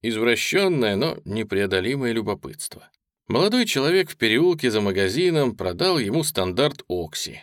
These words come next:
Он принял восемьдесят миллиграммов, как только пришел домой, и включил диск. Свет выключен, телевизор включен. Деннинг смотрел на подвиги молодого Кида Холдена в его двадцать, в разгар славы.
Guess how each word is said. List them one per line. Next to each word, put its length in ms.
Он 240
принял 460
восемьдесят 640
миллиграммов, 680
как 200
только 260
пришел 360
домой, 500
и 80
включил 440
диск. 400
Свет 280
выключен, 600
телевизор 460
включен. 580
Деннинг 540
смотрел 520
на 120
подвиги 520
молодого 640
Кида 360
Холдена 880
в 40
его 260
двадцать, 760
в 80
разгар 360
славы. 540